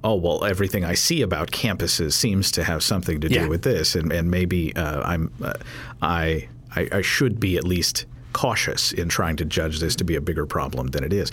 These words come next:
Speaker 1: But let me push back against something else, which is if someone is black and I am white of various, I'm basically a mutt <laughs> when it comes to,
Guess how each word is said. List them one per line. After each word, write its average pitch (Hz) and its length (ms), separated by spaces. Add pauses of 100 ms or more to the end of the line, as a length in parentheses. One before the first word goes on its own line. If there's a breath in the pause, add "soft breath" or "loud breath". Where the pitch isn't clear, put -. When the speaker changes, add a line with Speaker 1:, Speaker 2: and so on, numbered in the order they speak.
(260 loud breath)
Speaker 1:
But 131 120
let 160 80
me 139 80
push 127 220
back 107 240
against 101 260
something 92 260
else, 123 260
which 117 160
is 110 160 (680 loud breath)
if - 440
someone 101 280
is 85 100
black 123 420
and 69 340
I 76 180
am 69 300 (280)
white - 760 (260)
of 78 380 (320)
various, 85 760
I'm 78 280
basically 73 440
a 69 80
mutt 87 540
<laughs> 87 40
when 73 160
it - 100
comes 82 280
to, 85 360